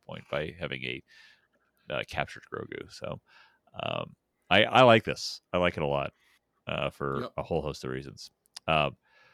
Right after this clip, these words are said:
Speaker 1: for that cost, you're also <laughs> getting another keyword, latent power. Uh, at the end of your activation, you may gain one suppression token to roll one red defense die. On a surge result, choose an enemy unit at range one of this mini, and that unit gains two suppression and two immobilize tokens.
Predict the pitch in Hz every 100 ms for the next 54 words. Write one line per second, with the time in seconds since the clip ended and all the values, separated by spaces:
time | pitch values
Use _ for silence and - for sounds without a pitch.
0 | _ _ - 160 196 175 127 - 170 76
1 | 98 - 113 139 - 120 131 123 127 139
2 | - 76 73 76 98 123 107 104 104 67
3 | - - _ 87 82 82 90 98 101 110
4 | 101 98 98 - 87 101 - 90 90 87
5 | 95 98 90 82 98 131 - 120 113 117
6 | 104 82 76 67 73 73 78 76 78 82
7 | 80 78 78 76 78 - 62 50 - _
8 | - - - _ 85 82 78 73 - 117
9 | 131 135 123 127 156 _ _ - 95 90
10 | - 85 87 82 82 87 - 78 80 82
11 | 78 78 87 87 80 - 80 90 120 -
12 | - _ 76 76 107 87 85 90 80 78
13 | - - 160 180 - 104 104 117 - 87
14 | - 95 90 90 76 69 - - - -
15 | -